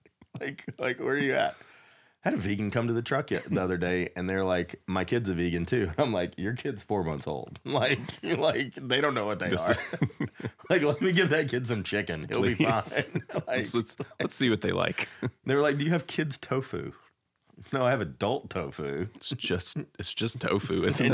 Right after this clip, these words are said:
Speaker 2: it?
Speaker 1: <laughs> Like, "Well, you don't have a kid's portion?" "No." "Well," yeah.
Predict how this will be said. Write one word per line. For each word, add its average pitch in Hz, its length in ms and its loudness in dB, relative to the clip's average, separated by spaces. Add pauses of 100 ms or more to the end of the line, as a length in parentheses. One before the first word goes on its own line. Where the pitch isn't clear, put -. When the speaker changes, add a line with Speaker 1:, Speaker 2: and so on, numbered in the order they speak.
Speaker 2:
it? - 280 -4
Speaker 1:
<laughs> 156 60 0
Like, - 300 -6 (640)
"Well, 131 100 0
you 156 120 2
don't 165 120 2
have 151 140 2
a - 20 -2
kid's 151 320 -2
portion?" 277 480 -4 (560)
"No." 165 560 2 (380)
"Well," 113 240 -6 (420)
yeah. 98 60 -12